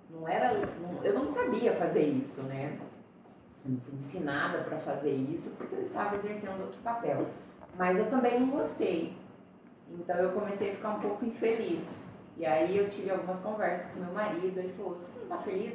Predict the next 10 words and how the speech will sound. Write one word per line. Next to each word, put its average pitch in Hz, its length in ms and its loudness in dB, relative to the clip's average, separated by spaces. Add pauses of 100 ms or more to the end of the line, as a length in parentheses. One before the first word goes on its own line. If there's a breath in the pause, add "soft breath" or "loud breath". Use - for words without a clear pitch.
(140)
Vai 190 200 4
estudar, 370 840 0 (240 loud breath)
vai 220 140 4
fazer 247 200 0
alguma 196 300 -2
coisa, 202 800 4 (400 loud breath)
vai 208 640 2
procurar 196 480 2
alguma 180 320 0
coisa." 180 420 -2